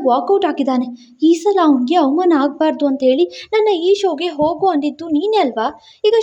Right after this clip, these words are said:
ಶೋ ಟೈಮ್‌ಗೆ ಸರಿಯಾಗಿ ಯಾಕೆ ಕರ್ಕೊಂಡು ಬಂದಿದ್ಯಾ ಇಲ್ಲಿಗೆ?" ಎಂದು ಕೇಳಿದ್ಲು. ಅವಳ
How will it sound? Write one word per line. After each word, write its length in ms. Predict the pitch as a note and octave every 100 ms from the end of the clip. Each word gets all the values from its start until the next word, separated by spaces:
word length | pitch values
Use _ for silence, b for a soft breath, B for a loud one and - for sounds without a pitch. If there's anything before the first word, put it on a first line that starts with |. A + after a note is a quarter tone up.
| A4+
ಶೋ 200 | F4 A4
ಟೈಮ್‌ಗೆ 340 | A4+ G#4 G4+
ಸರಿಯಾಗಿ 560 | G4 D#4+ F#4 F#4+ G4+ D#4
ಯಾಕೆ 240 | C#4+ G4
ಕರ್ಕೊಂಡು 320 | G#4+ G#4+ F#4+
ಬಂದಿದ್ಯಾ 360 | F#4 F4+ F4 F4
ಇಲ್ಲಿಗೆ?" 560 | E4 D#4 D4+ - - -
ಎಂದು 300 | B3 A3+ G#4
ಕೇಳಿದ್ಲು. 800 | G#4+ G#4+ C4 A3 A3+ - - _ -
ಅವಳ 180 | G4+